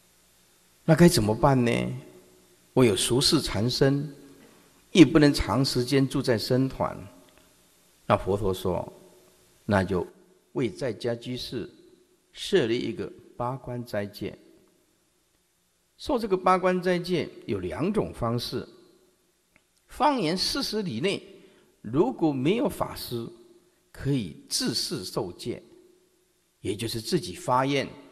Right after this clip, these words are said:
在家里可以自-，自己发誓，我要受八关斋戒。就是方圆四十里内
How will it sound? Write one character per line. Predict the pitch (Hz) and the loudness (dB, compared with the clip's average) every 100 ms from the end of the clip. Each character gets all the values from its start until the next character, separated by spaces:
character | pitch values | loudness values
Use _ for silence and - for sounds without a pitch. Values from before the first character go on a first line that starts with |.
| - _ _ _ _ _ _ | -20 _ _ _ _ _ _
在 | - - | -10 -8
家 | - 139 131 | -2 2 2
里 | 123 82 - - - - _ _ _ _ _ _ _ _ _ _ _ _ _ _ _ _ _ _ _ _ _ _ _ _ _ _ _ | 2 -6 -16 -20 -20 -20 _ _ _ _ _ _ _ _ _ _ _ _ _ _ _ _ _ _ _ _ _ _ _ _ _ _ _
可 | - 131 | -2 -2
以 | |
自-， | - 139 120 - - - _ | -2 -4 -6 -8 -20 -20 _
自 | - 170 | -4 -4
己 | 101 | -4
发 | 90 - 151 | -6 0 0
誓， | 156 - 127 - - - - | 0 -4 -6 -8 -18 -20 -14
我 | 90 85 - - - | -12 -12 -14 -14 -8
要 | 117 | -8
受 | - 110 | -6 -6
八 | 92 95 | -2 -2
关 | 98 95 | -4 -8
斋 | 92 92 | -8 -10
戒。 | 92 98 - - - _ _ _ _ _ _ _ _ _ _ _ _ - - | -8 -10 -12 -20 -20 _ _ _ _ _ _ _ _ _ _ _ _ -20 -14
就 | 101 | -12
是 | 92 | -10
方 | 90 160 | 2 2
圆 | 180 131 | 4 0
四 | - 190 | -2 -4
十 | - 127 | -2 -2
里 | 98 | -2
内 | 117 127 | -2 -4